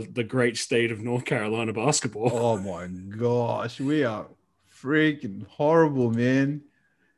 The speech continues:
Speaker 2: Like, it's,
Speaker 1: Mm-hmm.
Speaker 2: and I think we talked about it, that we are, like, we figured out, like, why we were just, like,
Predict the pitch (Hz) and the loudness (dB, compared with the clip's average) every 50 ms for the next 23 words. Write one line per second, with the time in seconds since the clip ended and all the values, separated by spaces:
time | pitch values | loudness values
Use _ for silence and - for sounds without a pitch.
0 | _ _ _ _ _ _ _ _ _ - 156 156 139 110 110 110 165 113 117 127 | _ _ _ _ _ _ _ _ _ 4 6 6 6 4 2 2 2 2 0 -2
1 | 123 123 123 - _ _ _ _ - - - 143 170 190 196 180 190 240 226 233 | -2 -4 -4 -8 _ _ _ _ -20 -4 0 4 6 8 6 6 6 2 2 0
2 | - - - 175 160 160 160 156 160 165 165 165 147 139 135 123 123 120 101 - | -2 -2 2 2 2 4 4 4 4 4 4 4 4 6 6 6 6 4 2 -2
3 | - _ _ _ _ _ _ - 127 127 120 117 107 - - - _ _ _ _ | -4 _ _ _ _ _ _ 0 4 4 6 6 4 2 -2 -10 _ _ _ _
4 | _ _ _ _ _ _ _ _ _ _ _ _ _ _ 135 139 139 135 82 - | _ _ _ _ _ _ _ _ _ _ _ _ _ _ 0 2 2 2 2 0
5 | - 127 131 131 110 101 - 240 185 147 139 139 - 180 160 180 160 139 117 107 | -2 -2 0 0 0 -2 -4 -2 0 0 2 2 2 2 4 6 8 8 6 6
6 | 95 117 117 113 113 113 120 123 123 127 131 123 120 120 120 113 110 - - _ | 4 4 2 2 4 4 6 6 6 6 6 4 4 2 0 -2 -6 -8 -14 _
7 | _ _ _ _ _ - 120 110 110 | _ _ _ _ _ -6 -4 -4 -4